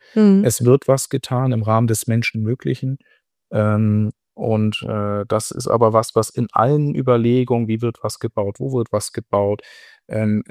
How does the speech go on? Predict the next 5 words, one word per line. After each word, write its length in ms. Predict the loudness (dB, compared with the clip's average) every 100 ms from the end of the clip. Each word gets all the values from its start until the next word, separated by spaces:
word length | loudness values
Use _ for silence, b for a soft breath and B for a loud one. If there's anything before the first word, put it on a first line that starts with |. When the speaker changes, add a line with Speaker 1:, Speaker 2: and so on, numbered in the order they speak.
| -14
Speaker 2:
was 400 | -4 -2 -2 -4
bauen 340 | 0 2 4 2
wir, 340 | 0 2 0
welche 300 | 0 0 0
Unterhaltungsformen, 1200 | -4 -2 -2 -4 -4 -4 -6 -2 0 2 0 0